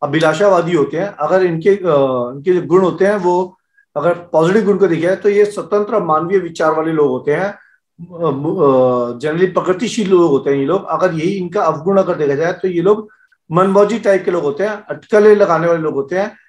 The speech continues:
और, अ, भावनात्मक विचारों में, अ,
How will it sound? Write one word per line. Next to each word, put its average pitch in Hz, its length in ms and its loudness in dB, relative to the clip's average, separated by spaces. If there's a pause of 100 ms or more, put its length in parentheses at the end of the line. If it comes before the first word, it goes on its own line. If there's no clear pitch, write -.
(280)
और, 175 220 4
अ, 139 400 2 (880)
भावनात्मक 160 840 0 (520)
विचारों 175 400 0
में, 208 220 4 (260)
अ, 165 100 0